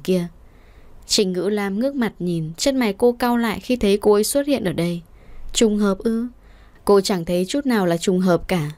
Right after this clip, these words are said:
Thành gật đầu, khuôn mặt không chút biểu cảm, ánh mắt cũng không hề nhìn Tô Lịch,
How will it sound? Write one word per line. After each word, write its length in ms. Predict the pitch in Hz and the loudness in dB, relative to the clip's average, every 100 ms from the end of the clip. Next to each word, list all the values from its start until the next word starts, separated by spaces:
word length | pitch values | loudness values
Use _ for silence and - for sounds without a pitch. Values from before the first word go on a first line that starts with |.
| - - - - - - | -16 -20 -20 -20 -20 -4
Thành 180 | 226 220 | 0 2
gật 220 | 202 196 | 0 -2
đầu, 320 | 190 185 170 170 - - | -4 -4 -4 -8 -20 -6
khuôn 240 | - 285 | 0 0
mặt 240 | 262 220 - | 0 -4 -4
không 180 | 262 254 | -6 -4
chút 220 | 311 302 | -4 0
biểu 200 | 220 160 | 0 0
cảm, 360 | - 190 147 147 - - | -2 -6 -6 -10 -20 -20
ánh 320 | - 165 170 190 | -4 -2 -2 -4
mắt 140 | 277 - | -4 -6
cũng 120 | - | -4
không 160 | 220 254 | -2 0
hề 200 | 233 196 | 2 2
nhìn 200 | 180 170 | 2 0
Tô 200 | 170 220 | 2 2
Lịch, 260 | 208 175 | 2 -2